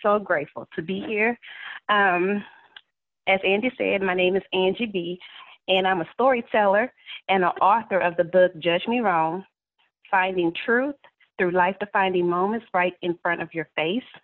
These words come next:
And right now, there is a disruption with the youth and the reading literacy due to the rise of social media.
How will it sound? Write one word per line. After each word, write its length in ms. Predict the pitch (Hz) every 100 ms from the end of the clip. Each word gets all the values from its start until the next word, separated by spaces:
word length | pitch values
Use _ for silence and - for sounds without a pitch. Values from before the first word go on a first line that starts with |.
| _ _ _ - - - - -
And 500 | 214 202 202 202 -
right 380 | 185 254 349 214
now, 460 | 214 214 185 185 - - -
there 280 | 190 202
is 100 | 202 190
a 100 | 175
disruption 760 | 160 196 - 196 - 262 254 -
with 220 | 185 185
the 80 | 156
youth 320 | 156 185 - - _ _ _
and 140 | 170 165
the 80 |
reading 380 | 156 190 208 196
literacy 520 | 175 185 226 247 294 302 - _ _ _ - -
due 160 | 165 214
to 140 | 233
the 120 | 190 175
rise 300 | 180 175 175
of 80 | 165
social 280 | - 180 175
media. 440 | 165 165 185 220